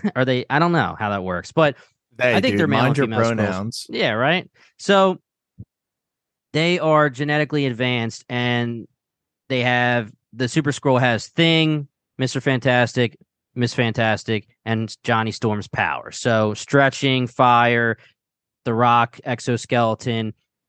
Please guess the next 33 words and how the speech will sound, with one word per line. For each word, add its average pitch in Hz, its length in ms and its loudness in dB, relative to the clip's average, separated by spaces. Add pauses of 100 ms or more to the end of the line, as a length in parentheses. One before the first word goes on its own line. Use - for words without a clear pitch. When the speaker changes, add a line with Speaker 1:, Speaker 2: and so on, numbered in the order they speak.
(200)
Speaker 1:
and, 123 580 -4
uh, 64 320 -16 (180)
I 165 100 -2
don't 247 140 -2
know 240 140 2
if 226 80 -2
he 220 80 0
has 190 200 2
the, 147 440 -2 (200)
the 127 120 -6
invisibility 165 840 2
or 151 240 2
if 135 120 -4
it's 139 160 -6
the 117 100 -10
shield 139 600 0
that 151 280 -2 (460)
Sue 170 240 -2
Storm 175 320 0
can 180 180 -2
do, 180 220 2
but 180 120 -2
either 220 240 0
way, 147 380 2
badass, 117 720 -8
right? 147 200 2
Speaker 2:
It's 139 100 -8
pretty 165 240 -2
Speaker 1:
And 143 100 4
the 143 120 2
Super - 160 0
Speaker 2:
hardcore, 110 220 0
yeah. 104 300 -2